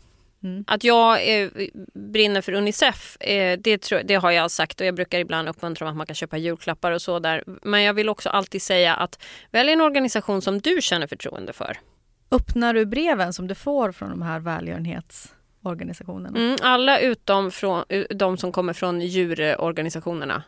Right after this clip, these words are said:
Speaker 2: För jag klarar inte av att se det. Jag
Speaker 1: Jaha,
Speaker 2: vet
Speaker 1: jag trodde
Speaker 2: om
Speaker 1: att det var
Speaker 2: skiten, jag kan bara inte titta på det.
Speaker 1: Ah, okej, det är jobbigare att
Speaker 2: Ja.
Speaker 1: titta. Ah, okej.
Speaker 2: Jag vet ju om det och jag betalar och jag hoppas att allt blir bättre och jag vill det.
Speaker 1: Mm.
Speaker 2: Men jag kan inte, eh,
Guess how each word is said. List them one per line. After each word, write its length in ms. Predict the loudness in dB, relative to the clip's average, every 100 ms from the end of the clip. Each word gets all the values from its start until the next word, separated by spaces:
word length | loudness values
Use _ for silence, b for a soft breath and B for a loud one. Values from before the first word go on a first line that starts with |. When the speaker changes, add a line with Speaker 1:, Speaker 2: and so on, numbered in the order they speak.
| _ _
Speaker 2:
För 160 | 0
jag 80 | 0
klarar 220 | 2 -2
inte 140 | 0 -2
av 100 | -4
att 60 |
se 200 | -2 0
det. 160 | 0 -2 0
Jag 140 | 2
Speaker 1:
Jaha, 40 |
Speaker 2:
vet 80 | 4
Speaker 1:
jag 100 | 2 2
trodde 180 | 0 4 6 6
Speaker 2:
om 100 | 4
Speaker 1:
att 60 |
det 60 | 4
var 140 | 4 4
Speaker 2:
skiten, 320 | 2 0 2
jag 100 | 0
kan 140 | 2
bara 80 | 0
inte 140 | -2
titta 340 | -4 -6 -4 -6
på 120 | 2
det. 60 | 2
Speaker 1:
Ah, 60 |
okej, 160 | 4 4
det 80 | 4
är 40 |
jobbigare 680 | 4 4 4 6 6 6 0 0
att 0 |
Speaker 2:
Ja. 300 | 4 6 4
Speaker 1:
titta. 140 | 0 2
Ah, 200 | 0 -2 -10 -20
okej. 420 | -16 -6 -6 -6 0
Speaker 2:
Jag 120 | 4
vet 200 | 4 4
ju 40 |
om 340 | 2 2 2 4
det 140 | 4
och 140 | 4
jag 120 | 2 2
betalar 600 | 0 4 6 6 6 4
och 120 | 4
jag 100 | 2
hoppas 460 | 2 0 0 0
att 140 | 2 2
allt 140 | 0
blir 100 | 0
bättre 360 | 0 0 0 0
och 60 |
jag 80 | 0
vill 380 | 2 0 2 2
det. 220 | 4 2 2
Speaker 1:
Mm. 220 | -6 -4 -6 B B
Speaker 2:
Men 420 | 0 2 2 0 0
jag 140 | 0
kan 180 | 0 -2
inte, 260 | -2 -4 -6 -6
eh, 80 | -10